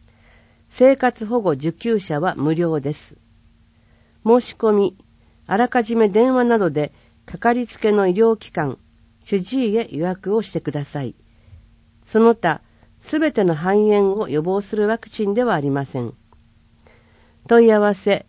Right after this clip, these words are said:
健康未来子ども課健康増進係、四月一日土曜から健康子育て応援課健康増進係、電話八三の三六四零。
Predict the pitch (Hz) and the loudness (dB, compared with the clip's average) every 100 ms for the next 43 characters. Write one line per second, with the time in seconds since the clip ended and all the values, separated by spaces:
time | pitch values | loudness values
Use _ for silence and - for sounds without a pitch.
0 | _ _ _ - 254 262 - 233 226 214 | _ _ _ 2 4 4 2 2 4 4
1 | 190 156 135 - - 185 214 208 196 185 | 4 2 -2 -6 -2 2 2 0 -2 -6
2 | - _ _ - 226 254 247 240 220 175 | -6 _ _ -2 2 2 0 0 0 0
3 | 214 233 - 220 190 190 151 131 165 _ | 0 0 -2 0 0 -2 -8 -10 -14 _
4 | _ _ _ _ - - 220 220 214 - | _ _ _ _ -14 -4 -4 -2 -6 -4
5 | 196 190 185 165 156 175 202 196 190 170 | -4 -2 -6 -4 -2 0 0 -2 -4 -6
6 | 147 - _ _ 220 247 247 - 220 208 | -6 -10 _ _ -2 0 -2 -2 -2 -2
7 | - _ 180 269 233 190 - - 160 202 | -6 _ -8 -4 -4 -4 -6 -4 -4 -2
8 | 202 190 190 175 - _ _ 208 233 226 | -2 -2 -4 -6 -8 _ _ -2 -2 -2
9 | 220 214 180 208 226 - 220 196 190 135 | -4 -4 -2 -2 -2 -2 0 0 -4 -10
10 | - _ _ _ _ _ _ _ _ 165 | -12 _ _ _ _ _ _ _ _ 0
11 | 196 190 185 185 170 _ _ - 190 - | 4 4 2 -2 -4 _ _ -10 -10 -10
12 | - 220 208 202 196 196 _ - 226 262 | -4 0 2 0 -2 -6 _ -6 -2 0
13 | 269 262 - 156 160 151 139 131 110 | 0 -2 -4 -2 -2 -2 -6 -10 -14